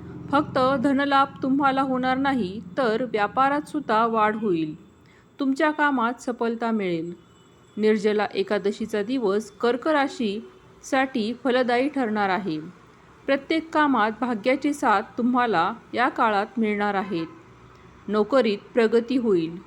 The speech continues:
वेळेचा भरपूर फायदा होईल. वेळेला तुमच्या हातून जाऊ देऊ नका. त्यानंतरची पुढची भाग्यवान रास आहे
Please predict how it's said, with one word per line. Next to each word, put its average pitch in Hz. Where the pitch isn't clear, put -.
वेळेचा 269
भरपूर 262
फायदा 220
होईल. 190
वेळेला 214
तुमच्या 233
हातून 226
जाऊ 220
देऊ 220
नका. 185
त्यानंतरची 302
पुढची 294
भाग्यवान 262
रास 247
आहे 240